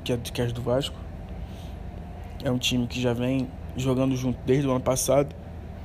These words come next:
Mudou o treinador agora, mas os jogadores se conhecem e são de qualidade.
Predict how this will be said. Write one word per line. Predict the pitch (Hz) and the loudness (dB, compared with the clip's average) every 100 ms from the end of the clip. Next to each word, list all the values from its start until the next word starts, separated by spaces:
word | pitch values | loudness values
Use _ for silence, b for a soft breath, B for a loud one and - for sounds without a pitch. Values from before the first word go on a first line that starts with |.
| - | -4
Mudou | 139 139 143 | 0 4 4
o | |
treinador | 143 139 135 139 | 4 2 4 4
agora, | 143 147 170 | 4 6 6
mas | 180 170 | 4 2
os | 170 | 2
jogadores | 165 156 151 147 | 2 2 2 0
se | - | -2
conhecem | - 143 135 147 160 165 160 | 0 2 2 0 0 -2 0
e | 135 | -2
são | - 143 | 0 0
de | 139 | 0
qualidade. | - 151 139 123 123 123 - | 2 2 4 4 4 0 -8